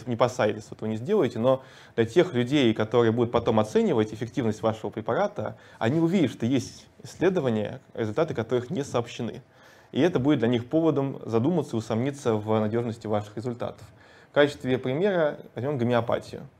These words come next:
А, на сайте clinicaltrials.gov, вот этот в американском, есть шестьдесят два,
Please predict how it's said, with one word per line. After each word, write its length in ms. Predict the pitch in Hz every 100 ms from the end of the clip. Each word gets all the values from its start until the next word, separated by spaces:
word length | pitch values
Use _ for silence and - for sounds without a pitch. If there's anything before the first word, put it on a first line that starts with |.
| _ _ - - _
А, 220 | - 120 117
на 100 | 127
сайте 320 | 165 143 127
clinicaltrials.gov, 1200 | 127 127 110 110 123 107 107 110 110 117 196 226
вот 100 | 117
этот 180 | 113 107
в 60 | 92
американском, 580 | 110 107 110 107 -
есть 360 | 117 175 180 -
шестьдесят 480 | - 113 - 151 160 - - - -
два, 560 | 127 113 120 151 160